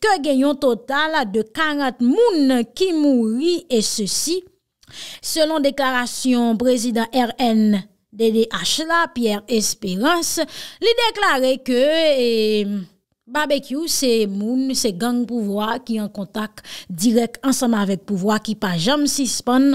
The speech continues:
fè sang koule andedan peyi a. De tout fason, nou menm, n ap rete la pou nou enfòme ou pote bon jan analiz pou, paske ou konnen, pe enpòt jan sa ye,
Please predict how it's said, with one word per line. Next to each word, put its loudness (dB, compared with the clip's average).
fè -6
sang 0
koule 4
andedan 2
peyi -6
a. -18
De 2
tout -4
fason, 0
nou 0
menm, 0
n -2
ap -2
rete 0
la 0
pou -6
nou -4
enfòme 0
ou -2
pote -2
bon -2
jan -4
analiz -2
pou, -8
paske -8
ou -8
konnen, -4
pe 0
enpòt -2
jan -2
sa -2
ye, 2